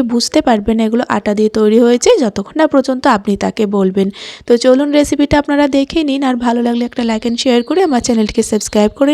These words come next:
নেবেন। তো চলুন বন্ধুরা, শুরু করে দিই আমার আজকের রেসিপি। তো বন্ধুরা, সবার প্রথমে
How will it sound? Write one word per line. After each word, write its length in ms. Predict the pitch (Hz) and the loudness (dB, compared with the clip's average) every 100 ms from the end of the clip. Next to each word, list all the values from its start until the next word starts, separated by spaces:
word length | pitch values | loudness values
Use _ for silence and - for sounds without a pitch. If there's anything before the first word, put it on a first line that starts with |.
| 320 | 2
নেবেন। 260 | 320 294 339 - - - _ - | 2 0 -4 -10 -20 -20 _ 0
তো 80 | 220 220 | 2 2
চলুন 340 | 220 311 392 427 | 2 4 4 6
বন্ধুরা, 280 | 320 285 320 | 4 4 2
শুরু 280 | 381 - 214 | 2 0 0
করে 180 | 214 214 | 0 0
দিই 100 | 294 | 0
আমার 120 | 392 302 | 2 0
আজকের 220 | 202 - 185 | 0 -4 -4
রেসিপি। 320 | 185 208 - - _ _ - | -6 -6 -8 -10 _ _ -2
তো 60 | 285 | 2
বন্ধুরা, 400 | 277 294 311 285 302 | 2 0 0 0 0
সবার 360 | - 262 240 262 | 0 0 0 0
প্রথমে 340 | 285 302 311 | 0 -2 -4